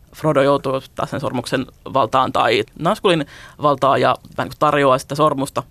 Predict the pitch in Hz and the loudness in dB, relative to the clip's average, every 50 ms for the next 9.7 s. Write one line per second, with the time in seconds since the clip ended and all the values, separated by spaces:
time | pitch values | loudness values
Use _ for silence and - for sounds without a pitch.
0 | - - - - - 139 131 139 143 147 147 143 147 139 127 139 139 131 127 117 | -20 -20 -16 -10 -6 -4 -2 0 0 0 0 0 -2 -2 0 0 0 0 -2 -2
1 | - - - - 143 131 120 - 131 117 113 127 - - - 127 - - 143 - | -8 -12 -8 -4 -4 -4 -4 -6 -10 -8 -8 -10 -10 -10 -8 -8 -8 -8 -10 -14
2 | - - - - - 143 - - 151 143 147 160 156 147 143 135 139 - 110 95 | -16 -12 -10 -6 -6 -6 -6 -6 -10 -8 -8 -8 -4 -2 -2 -2 -2 -4 -6 -6
3 | 101 110 - 147 160 185 208 208 202 - - - - - - - 160 151 160 160 | -6 -6 -4 -2 0 0 0 -2 -4 -8 -14 -20 -20 -18 -8 -2 0 0 0 0
4 | - - 143 123 127 - 117 - 113 - - - - 165 165 220 190 170 151 139 | -2 -4 -4 -4 -2 -4 -4 -6 -6 -10 -8 -4 -4 -2 0 0 -2 -2 -2 -4
5 | 147 - - - - - - - - - _ - - 131 143 139 - 143 147 151 | -6 -6 -10 -20 -20 -20 -20 -20 -20 -18 _ -6 -4 -2 -2 -2 -2 -2 -4 -4
6 | 139 - - - - 147 135 - 143 131 - - - 127 139 139 - - 131 131 | -4 -6 -10 -14 -12 -12 -8 -8 -8 -10 -8 -8 -6 -4 -4 -4 -6 -8 -14 -14
7 | - - - - - 135 135 131 127 135 - - - 123 127 135 127 135 147 - | -14 -16 -18 -14 -8 -6 -6 -4 -4 -6 -4 -4 -6 -4 -4 -4 -4 -6 -4 -2
8 | 143 143 135 147 131 127 127 123 - 143 131 127 123 117 - 120 - - - - | -2 0 0 0 -2 -2 -2 -2 -2 -2 -2 -4 -4 -8 -10 -12 -14 -14 -20 -20
9 | - - - - - - - - 117 - - - 113 - | -20 -20 -20 -20 -20 -18 -12 -10 -10 -10 -6 -8 -8 -8